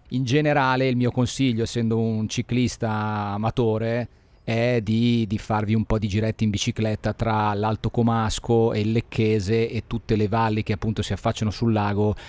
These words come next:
perché ci sono dei posti che io prima non conoscevo e adesso conosco grazie alla bicicletta, che sono qualche cosa di davvero di incredibile. Il tutto a un'ora da Milano, alcuni posti sono un po' più lontani, alcuni meno, ma in un'oretta si arriva più o meno quasi dappertutto in quella zona,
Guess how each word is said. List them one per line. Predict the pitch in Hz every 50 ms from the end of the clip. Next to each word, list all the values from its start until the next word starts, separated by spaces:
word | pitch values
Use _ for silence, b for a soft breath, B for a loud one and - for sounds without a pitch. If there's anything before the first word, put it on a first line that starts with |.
| B B B
perché | - 101 - -
ci | - 104
sono | - - 113 113
dei | 110 107 104
posti | - - 117 113 - - -
che | - 104 98 -
io | - 147 151 139 110
prima | - - 127 131 117 107
non | 101 101 123 170 160
conoscevo | - 123 113 107 95 - - 117 104 101 95 107 117 - -
e | 120 107
adesso | 104 101 101 123 123 - - 110
conosco | - 120 113 113 107 - - 101
grazie | 95 104 113 120 - - 113
alla | 107 104
bicicletta, | 104 - - - - 113 107 104 - - - 123 117 117 117 - B B B B B B B -
che | - 110
sono | - - 117 110 107 110 113 113 110 110 113 110 110 110 107
qualche | - - 107 - - 107
cosa | - 110 107 101 110
di | 98 98 104 101 104 104 101 98 98 98 95 90
davvero | 87 101 87 110 110 110
di | 101 110
incredibile. | 107 - 104 107 98 101 95 95 98 98
Il | - - 139 127 120
tutto | - 139 131 127 - - - 131 127 131 - - - - -
a | 101 101 107 113 -
un'ora | - 113 104 107 107 104 107 107 113 110
da | 107 107
Milano, | 101 104 110 127 131 127 117 117 120 123 131 107
alcuni | 90 - - 113 110 104
posti | - - 107 - -
sono | - - 101
un | 98 -
po' | - 107
più | - 113
lontani, | 104 104 95 123 110 101
alcuni | 101 - - 101 98
meno, | 101 113 113
ma | 101 95 90
in | 87 104 98
un'oretta | 107 110 110 110 117 120 - 110
si | - -
arriva | 107 98 101 95 104 -
più | - 107 104
o |
meno | 104 113 120 117 104
quasi | - 107 107 104 101 - 101
dappertutto | 92 95 - - 90 82 - - 85 76 - - 85 - -
in | - 117 98
quella | - 107 98 87 87 78
zona, | - 67 62 62 64 -